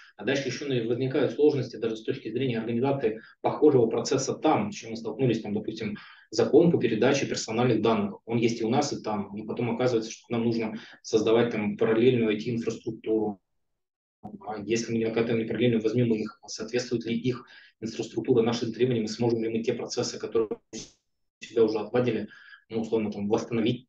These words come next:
там же, да? Ну, то есть мы сейчас в процессе их решения, слава богу, что мы с ними столкнулись, создана там рабочая группа, мы их обсуждаем, уже по многим продвинулись, но я уверяю, многим предстоит с этим столкнуться.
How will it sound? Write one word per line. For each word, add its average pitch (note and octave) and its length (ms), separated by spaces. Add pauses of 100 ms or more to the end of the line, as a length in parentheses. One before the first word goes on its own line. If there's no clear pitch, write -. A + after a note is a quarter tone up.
там G#2+ 280
же, - 260
да? A2+ 380
Ну, A2 140
то A2 60
есть - 220 (240)
мы C3 100
сейчас - 240
в - 60
процессе C3 380
их - 100
решения, D3+ 320
слава A#2 160
богу, C3 160
что A#2+ 140
мы A#2 60
с - 240 (260)
ними A2+ 200
столкнулись, B2 760
создана A2+ 440
там G2+ 220
рабочая A2+ 400
группа, C3+ 300
мы A#2 140
их A2+ 100
обсуждаем, A#2 720 (360)
уже A2+ 220
по A#2 120
многим A2 380
продвинулись, A#2 640
но A#2 160
я A#2 480
уверяю, A#2 640
многим A#2 420
предстоит A2 460
с G#2 80
этим G#2 200
столкнуться. - 520